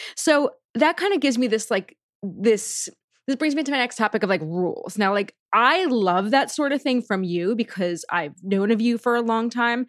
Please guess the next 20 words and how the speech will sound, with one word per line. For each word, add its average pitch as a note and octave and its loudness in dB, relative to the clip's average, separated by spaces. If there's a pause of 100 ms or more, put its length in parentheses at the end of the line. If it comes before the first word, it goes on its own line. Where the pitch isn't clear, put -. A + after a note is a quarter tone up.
(320)
but - 0
I C4+ 2
think D4 -6
we're B3 0
definitely G#3+ -2
in G3+ -2
a G3 0
moment F3+ -2
now F#3 -2
where F3 -6 (260)
the G#3+ 2
idea G3 0
of F3+ -6
rules B3+ 0
is G3+ -2
definitely F3 -6
changing. E3+ -4
There E3+ -4
is F#3 -6
a, F#3 -4